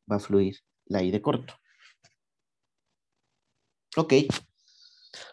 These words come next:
Lo primero que debemos darnos cuenta es que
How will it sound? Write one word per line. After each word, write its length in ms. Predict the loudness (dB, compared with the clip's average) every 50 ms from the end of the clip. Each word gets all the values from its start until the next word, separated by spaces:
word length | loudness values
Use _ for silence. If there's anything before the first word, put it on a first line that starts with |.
| -20 _ _
Lo 160 | 4 4 4 6
primero 440 | 6 6 8 8 6 6 4 2
que 120 | 0 2 2
debemos 380 | 4 4 4 2 2 0 0
darnos 340 | -2 -2 -2 -2 -6 -10 -8
cuenta 540 | -6 -4 -4 -4 -2 -2 -2 -4 -4 -6 -12 _ _ _ _ _ _ _ _ _ _ _ _ _ _ _ _ _ _ _ _ _ _ -20 -20 -20 -20 _ _ _ _ _ _ _ _ _ _ _
es 280 | 0 0 2 0 -6
que 360 | _ 0 0 0 0 -2 -6